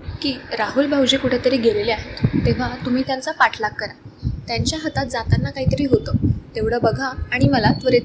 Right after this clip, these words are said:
कळवा." एकीकडे कला अद्वैतची काळजी घेण्यासाठी अद्वैत जवळच थांबते आणि घरी घरच्यांना फोन करून सगळ्यांना पूर्वकल्पना देते.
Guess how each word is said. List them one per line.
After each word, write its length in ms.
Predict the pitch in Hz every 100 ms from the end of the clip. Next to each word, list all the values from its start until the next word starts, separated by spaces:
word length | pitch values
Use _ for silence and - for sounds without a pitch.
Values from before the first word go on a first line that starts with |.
| -
कळवा." 240 | 202 196 - - - - - -
एकीकडे 380 | 226 226 285 233
कला 880 | - - - - - - _ 262 254 -
अद्वैतची 440 | 233 240 240 - 269
काळजी 360 | 220 214 220
घेण्यासाठी 520 | 233 226 226 269 254 233 -
अद्वैत 280 | 208 220 220
जवळच 380 | 220 214 240 -
थांबते 340 | 226 - - - - - -
आणि 120 | 226 240
घरी 360 | - - 240
घरच्यांना 500 | 269 269 - 233 233
फोन 260 | 247 247 240
करून 360 | - - -
सगळ्यांना 460 | - - 233 247 220
पूर्वकल्पना 760 | - 254 233 233 226 214 214 226
देते. 280 | 214 -